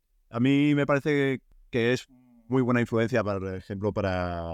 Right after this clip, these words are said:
la gente de P R. Y también hay más artistas, ¿no? Es curioso que en la isla tan pequeña salgan tantos cantantes buenos. Estoy pensando también en Calle trece, en Residente.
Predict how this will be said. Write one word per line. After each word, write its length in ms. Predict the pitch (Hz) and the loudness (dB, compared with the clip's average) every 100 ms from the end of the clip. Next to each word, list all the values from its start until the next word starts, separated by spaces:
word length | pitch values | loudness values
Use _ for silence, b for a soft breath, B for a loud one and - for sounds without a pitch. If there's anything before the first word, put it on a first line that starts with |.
| 82 | -8
la 100 | 82 | -8
gente 220 | 101 95 | -6 -4
de 380 | 95 92 95 92 | -2 -2 -2 -4
P 180 | - 92 | -2 0
R. 360 | 98 98 95 - _ _ _ _ _ | 0 -2 -6 -8 _ _ _ _ _
Y 560 | - 104 98 95 95 92 _ | -4 -2 -2 -2 -4 -8 _
también 240 | 95 101 | -6 0
hay 80 | 127 | 2
más 120 | 127 | 2
artistas, 360 | 110 98 120 92 | 0 -2 -4 -4
¿no? 120 | 117 101 | -4 -4
Es 180 | 95 | -4
curioso 360 | - 107 110 101 | -4 -2 -2 -2
que 100 | 98 | -4
en 340 | 90 90 87 | -4 -4 -6
la 100 | 85 | -6
isla 200 | 95 107 | -2 -2
tan 120 | 104 101 | -2 -4
pequeña 520 | 95 98 110 101 - _ _ _ _ | -4 -4 -4 -6 -10 _ _ _ _
salgan 280 | - 107 107 | -2 0 2
tantos 220 | 113 113 | 2 0
cantantes 320 | 110 104 101 | -2 -2 -2
buenos. 340 | 87 98 113 82 | -2 0 0 -2
Estoy 300 | - 95 92 | -4 -2 -2
pensando 400 | 101 95 92 90 | -4 -4 -6 -4
también 240 | 90 90 | -2 -2
en 160 | 87 82 | -4 -6
Calle 280 | - 87 80 | -2 -2 -2
trece, 300 | 92 95 90 | -6 -6 -8
en 80 | |
Residente. 600 | 85 82 76 87 95 85 | -8 -10 -10 -8 -8 -12